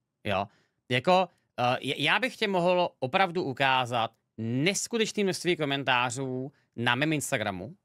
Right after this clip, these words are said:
kde bych taky se jako skutečně, eh,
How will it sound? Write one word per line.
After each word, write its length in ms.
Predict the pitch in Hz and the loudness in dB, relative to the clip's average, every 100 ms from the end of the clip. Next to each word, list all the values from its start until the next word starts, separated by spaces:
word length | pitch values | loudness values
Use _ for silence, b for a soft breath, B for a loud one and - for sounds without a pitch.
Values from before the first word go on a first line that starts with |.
| _ _ _ | _ _ _
kde 200 | - 120 | -6 -2
bych 220 | 151 190 - | 0 -2 -2
taky 460 | 175 - 120 139 - | -2 -2 -4 -4 -6
se 220 | - 147 | -2 0
jako 240 | 139 156 | 0 -4
skutečně, 880 | - - 143 143 - - 143 139 | -8 -6 -4 -4 -2 -2 0 0
eh, 20 | 147 | -2